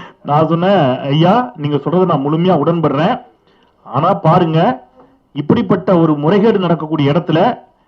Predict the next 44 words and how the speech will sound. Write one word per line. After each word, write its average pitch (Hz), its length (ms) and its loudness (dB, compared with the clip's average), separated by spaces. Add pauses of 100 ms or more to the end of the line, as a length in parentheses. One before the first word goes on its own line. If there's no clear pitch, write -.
(120)
நீங்க 170 240 0
இப்போ 160 200 -2
ஒரு 165 120 2
ரெண்டு 165 140 -2
மூணு 165 120 -2
பேரை 190 160 2
கைது 185 240 2
பண்ணிருக்கீங்க 156 360 -2
இந்த 156 280 2
அரசுல. 165 440 0 (100)
அவங்க 147 220 0
யாரும் 180 400 2
டாஸ்மாக் 165 420 0
கடையில 160 280 0
பார் 143 220 2
நடத்தல, 160 340 0
ஊறுகா 185 360 4
கூட 190 180 4
விக்கல, 170 400 2 (160)
அவங்களுக்கும் 175 440 0
டாஸ்மாக்கும் 180 460 0
சம்பந்தமே 175 400 0
கிடையாது. 165 340 2
நீங்க 175 220 0
ஒருத்தரை 160 200 -2
கைது 190 260 0
பண்ணிட்டு 175 280 0
போயிருக்கீங்க. 165 400 0 (380)
நீங்க 208 440 0
முறைகேடு 226 420 2
நடந்ததா 208 400 0
சொல்லப்பட்ட 190 380 0
காலகட்டத்துல 180 460 0
அவர் 190 200 2
பள்ளிக்கூடத்துல 190 540 0
படிச்சுட்டு 170 320 -2
இருந்திருக்கிறாரு. 160 600 2 (420)
ஆனா 147 220 0
எனக்கு 160 380 0
ஐயா 180 320 2
ஒன்னே 156 260 2
ஒண்ணுக்கு 180 240 0
பதில் 170 280 2
சொல்லணும். 127 460 0